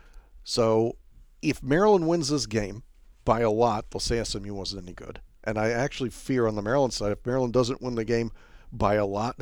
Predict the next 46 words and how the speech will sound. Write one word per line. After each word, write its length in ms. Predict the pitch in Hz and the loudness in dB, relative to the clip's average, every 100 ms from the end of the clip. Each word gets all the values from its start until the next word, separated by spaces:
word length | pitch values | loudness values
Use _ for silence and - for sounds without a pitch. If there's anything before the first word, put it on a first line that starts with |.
| 95 | -6
<laughs> 100 | - | 0
they 100 | - | 0
still 420 | - - - 208 | -2 -6 0 0
might 260 | 139 107 | 2 0
say 200 | - 104 | 2 0
S 200 | 113 - | 0 -4
M 120 | 113 110 | -6 -6
U 80 | |
is 120 | 104 101 | -8 -4
not 180 | 101 | -4
any 200 | 98 98 | -4 -8
good. 260 | 95 101 90 - - - - - | -8 -8 -8 -12 -20 -20 -20 -20
Somewhere 420 | - - 202 196 151 | -8 2 4 6 6
down 220 | 143 123 | 6 4
the 80 | 110 | 2
line, 480 | 131 139 104 107 - - - - - - 123 113 147 - - | 4 4 2 -2 -8 -20 -20 -20 -20 -20 -20 -18 -20 -20 -6
this 280 | 131 147 - | 0 0 2
game, 400 | 135 123 117 110 | 2 2 0 -6
win 300 | 127 127 151 | -4 0 2
or 100 | 131 | 2
lose, 320 | 117 127 110 - | 2 2 0 -4
Maryland's 400 | 120 147 139 117 | -4 0 0 0
gonna 140 | 117 113 | -4 -4
have 160 | - | -4
to 80 | 107 | -8
beat 340 | - - 113 | -8 -8 -8
some 260 | - 120 107 | -6 -4 -4
of 60 | 95 | -6
these 180 | 92 | -8
big 300 | - 120 110 | -4 -2 -2
boys. 280 | 90 90 - | -4 -12 -12
But 260 | - 120 73 | -8 -4 -2
I 100 | 110 | 0
don't 240 | 120 139 | 0 0
wanna 200 | 127 123 | -2 -2
get 180 | 113 107 | 0 0
ahead 220 | 107 120 | 2 2
of 100 | 110 | 0
ourselves. 500 | 95 - 87 95 110 - - - - - - - - - - - - - - - | -4 -6 -6 -8 -10 -16 -20 -20 -20 -20 -20 -20 -20 -20 -20 -20 -20 -20 -20 -18
You 260 | 131 131 156 | -8 -4 -2
think 260 | - 151 | 0 0
that 120 | - 127 | 0 0
Maryland's 260 | 131 113 | 0 0
a 60 | 101 | -2
good 200 | 120 113 | 0 0
matchup 520 | 117 123 - 98 - | 2 0 0 -4 -6